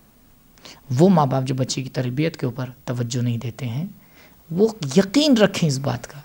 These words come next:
کہ کل انہیں خداوند متعال کے سامنے جواب دینا پڑے گا۔ کیوں؟ کیونکہ انہیں نے اپنے اوپر توجہ نہیں دی ہے، اور انسان اگر اپنے اوپر توجہ نہ دے،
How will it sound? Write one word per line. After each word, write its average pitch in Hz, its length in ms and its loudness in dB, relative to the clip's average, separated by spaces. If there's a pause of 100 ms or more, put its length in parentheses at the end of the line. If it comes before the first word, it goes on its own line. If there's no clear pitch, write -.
(140)
کہ 131 120 -4
کل - 180 -4
انہیں 208 160 0
خداوند 135 420 0
متعال 135 340 -4
کے 160 80 -4
سامنے 143 300 -2
جواب 147 320 2
دینا 123 180 -2
پڑے 127 280 -8
گا۔ 139 100 -12 (360)
کیوں؟ 170 220 2 (1400)
کیونکہ - 240 -12
انہیں 170 200 2
نے 190 80 2
اپنے 190 200 0
اوپر 233 200 -2
توجہ 147 340 -2
نہیں 123 180 -2
دی 127 160 -10
ہے، 135 60 -12 (420)
اور 139 100 0
انسان 135 280 2
اگر 131 140 2
اپنے 127 180 -4
اوپر 131 140 -2
توجہ 123 420 -2
نہ 120 80 0
دے، 127 260 2